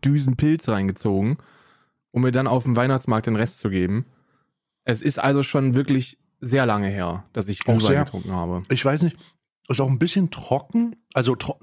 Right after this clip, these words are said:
Speaker 2: trockener als die davor. Deswegen kommt das auch nicht so krass durch.
Speaker 1: Ich muss aufstehen, ich muss
Speaker 2: Hm.
Speaker 1: mein letztes Türchen holen, warte.
Speaker 2: Ja, hör mal, hm, ich versuche hier noch eine Beschreibung zu machen.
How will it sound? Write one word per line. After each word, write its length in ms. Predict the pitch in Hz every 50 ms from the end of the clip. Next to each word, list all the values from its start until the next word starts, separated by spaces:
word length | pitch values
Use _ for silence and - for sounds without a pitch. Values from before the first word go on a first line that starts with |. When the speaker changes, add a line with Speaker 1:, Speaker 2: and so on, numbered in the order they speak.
| -
Speaker 2:
trockener 720 | - - - 147 165 - 165 143 123 117 113 113 120 - -
als 240 | 156 156 139 - -
die 80 | 143
davor. 520 | 131 123 110 - - - 156 196 196 - _ _ _ _
Deswegen 320 | 120 110 - 139 135 139
kommt 160 | 131 139 135 139
das 100 | 127 135
auch 80 | 131
nicht 140 | 131 131 -
so 180 | - 123 123 - _ _ _ _ _ _ _ _ _ _ _ _ _ _ _ _ - - _ _ _ _ _ _ -
krass 320 | - 104 117 - - -
durch. 400 | - 117 117 139 170 196 185 - - _ _ _ _ _ _ _ _ _ _ _ _ _ _ _ _ _ _ _ _ _ _
Speaker 1:
Ich 80 | - 143
muss 140 | 175 -
aufstehen, 300 | - - 170 175 123 123
ich 40 | 117
muss 100 | 123 120 107
Speaker 2:
Hm. 20 |
Speaker 1:
mein 100 | 135 127
letztes 240 | 131 131 - 127 -
Türchen 280 | - 160 151 139 127 110
holen, 100 | 104 101
warte. 220 | 117 120 113 104 - _ _ _ _ _ _ - _
Speaker 2:
Ja, 140 | - 151 147
hör 140 | 143 156 165
mal, 140 | 147 101 85
hm, 500 | - 110 120 123 120 110 98 95 92 - -
ich 80 | 107 -
versuche 240 | - 117 123 139
hier 80 | 143 143
noch 140 | 139 139 131
eine 120 | 131 135
Beschreibung 460 | 117 110 - - 131 139 139 117 107
zu 120 | 98 - -
machen. 280 | 95 90 85 90 92